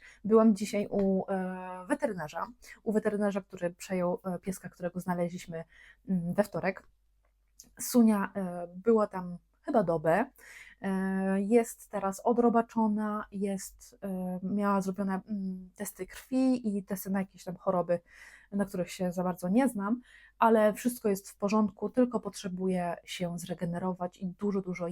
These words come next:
jeść, więc, em, no, musi minąć troszeczkę czasu. Z tego, co wiem, piesek trafi do adopcji i mam nadzieję, że znajdzie, mm, wspaniały, ciepły dom, bo na pewno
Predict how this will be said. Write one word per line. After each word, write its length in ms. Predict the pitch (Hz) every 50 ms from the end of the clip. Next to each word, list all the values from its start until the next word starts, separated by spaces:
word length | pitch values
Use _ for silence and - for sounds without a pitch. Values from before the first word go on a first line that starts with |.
| 170
jeść, 500 | 202 233 233 240 240 240 - - - 190 -
więc, 440 | - 185 180 170 170 - - - - -
em, 340 | 196 180 170 170 170 165 165 165 170 165 165 165 175 185
no, 160 | 220 233 240
musi 280 | 226 220 - - 190
minąć 240 | 190 185 180 165 -
troszeczkę 500 | - - - 190 - - _ - 165 160 - _ - - - _ _
czasu. 360 | - 240 247 240 - - 208
Z 100 | 196 -
tego, 200 | - 240 214 208
co 140 | 196 - 180
wiem, 260 | 180 185 175 180 180
piesek 300 | - - 202 190 - 185
trafi 360 | - - 175 180 - 180 170 - - - - - _ _
do 280 | 185 180 165 190 175
adopcji 760 | - 190 175 185 185 185 - - - - 190 185 185 180 - -
i 80 | 190 180 170 170 165 165 165 165 165 165 165 165 - - - _ _ _ _ _ _ _ _ _ _ _ _ - - - _ _ _ _ _ _ _ - - 180
mam 180 | 190 196 190
nadzieję, 300 | 190 190 196 196 185 175
że 120 | 170 180 170
znajdzie, 540 | - 185 180 180 - 180 170 170 170 170 - _ _
mm, 500 | 185 165 160 165 165 165 160 170 175 - _ _ _ _ _ _ _ _ -
wspaniały, 760 | - - 208 202 180 175 160 165 165 165 165 160 170 - 185 -
ciepły 360 | - 190 190 - _ 175 165
dom, 320 | 160 165 160 165 165 170
bo 140 | 165 175 175
na 100 | 180 170
pewno 380 | - 180 175 175 170 170 175